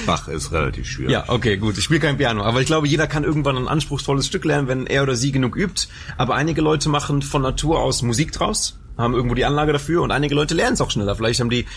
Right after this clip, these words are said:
Speaker 2: längere Finger oder die haben das Rhythmusbewusstsein oder das Taktbewusstsein, um es schneller zu lernen.
Speaker 1: Also
Speaker 2: Das
Speaker 1: gibt
Speaker 2: heißt
Speaker 1: es für die Hypnose, wenn ich das richtig verstehe, auch gewisse Talente, die man mitbringen kann, um dann schneller voranzukommen?
Speaker 2: Genau. Ich glaube, was bei einer Hypnose hilft, ist sowieso Selbstbewusstsein. Wenn du dich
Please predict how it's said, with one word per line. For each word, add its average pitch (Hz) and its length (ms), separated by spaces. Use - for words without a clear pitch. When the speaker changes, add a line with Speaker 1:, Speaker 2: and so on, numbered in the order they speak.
Speaker 2:
längere 151 300
Finger 139 320
oder 101 100
die 110 80
haben 123 120
das 123 120
Rhythmusbewusstsein 127 840
oder 107 100
das 110 100
Taktbewusstsein, 123 840
um 151 180
es 123 220
schneller 117 240
zu 110 120
lernen. 110 300
Speaker 1:
Also 82 200
Speaker 2:
Das 107 80
Speaker 1:
gibt 110 140
Speaker 2:
heißt 98 100
Speaker 1:
es - 20
für 104 160
die 95 140
Hypnose, 92 440
wenn 120 120
ich 107 40
das 98 120
richtig 104 140
verstehe, 95 340
auch 92 280
gewisse 87 400
Talente, 80 400
die 98 80
man 82 160
mitbringen 127 460
kann, 123 260
um 98 220
dann 87 180
schneller 85 300
voranzukommen? 143 880
Speaker 2:
Genau. 107 520
Ich - 140
glaube, 135 300
was 127 140
bei 127 80
einer 120 120
Hypnose 131 380
hilft, 123 380
ist - 420
sowieso 131 600
Selbstbewusstsein. 135 920
Wenn 107 100
du 101 60
dich 104 220